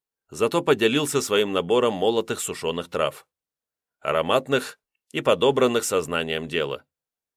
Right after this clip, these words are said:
С приправами и каша стала другим блюдом.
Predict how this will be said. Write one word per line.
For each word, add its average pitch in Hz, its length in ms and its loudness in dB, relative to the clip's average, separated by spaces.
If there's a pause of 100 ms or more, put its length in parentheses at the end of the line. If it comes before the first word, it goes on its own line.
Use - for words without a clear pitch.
(240)
С - 100 -20
приправами 131 640 2
и 117 200 0
каша 131 380 0
стала 92 300 0
другим 87 380 -4
блюдом. 78 460 -8